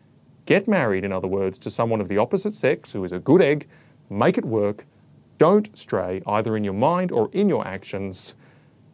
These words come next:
And if, for those of you who have acted on lusts which are outside of God's specific command,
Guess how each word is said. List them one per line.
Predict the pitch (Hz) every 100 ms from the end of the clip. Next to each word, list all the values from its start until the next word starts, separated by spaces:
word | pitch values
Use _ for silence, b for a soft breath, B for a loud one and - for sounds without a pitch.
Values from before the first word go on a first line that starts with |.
| _ -
And | 131
if, | 156 - _ _ _ -
for | 147
those | 185 226
of | 214
you | 170
who | 127 123
have | 131 170
acted | 135 104 - 90
on | 101
lusts | 101 107 131 -
which | 113 104
are | 98
outside | 104 - 107
of | 101
God's | 101 101 95
specific | - 104 - - -
command, | - 90 90 107 131